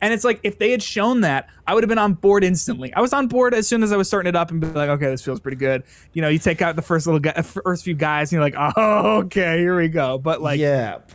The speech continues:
Speaker 2: I'm,
Speaker 1: you know what I'm saying?
Speaker 2: dude, I'm with, I'm like, bro, I wish they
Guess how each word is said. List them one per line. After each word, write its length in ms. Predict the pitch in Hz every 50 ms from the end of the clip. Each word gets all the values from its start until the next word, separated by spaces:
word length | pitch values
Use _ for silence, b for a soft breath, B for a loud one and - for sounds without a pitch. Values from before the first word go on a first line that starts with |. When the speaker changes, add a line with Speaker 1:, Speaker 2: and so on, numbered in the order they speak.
| - -
Speaker 2:
I'm, 200 | 139 143 160 170
Speaker 1:
you 60 | 190
know 40 | 208
what 60 | 196
I'm 20 |
saying? 220 | - 233 233 240 247
Speaker 2:
dude, 160 | 165 160 156
I'm 180 | 151 175 160
with, 160 | 143 139 135 -
I'm 160 | 123 151 170 165
like, 200 | 160 151 131 120
bro, 300 | 143 143 135 131 123 -
I 160 | - 143 165
wish 220 | 170 175 160 - -
they 280 | 127 117 110 107 -